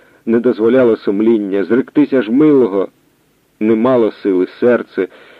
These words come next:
і Галина мучилася в боротьбі і ваганні,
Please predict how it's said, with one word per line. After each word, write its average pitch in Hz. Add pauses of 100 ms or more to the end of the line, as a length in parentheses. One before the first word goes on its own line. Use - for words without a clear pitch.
(220)
і 147
Галина 156
мучилася 147
в 123
боротьбі 127
і 123
ваганні, 135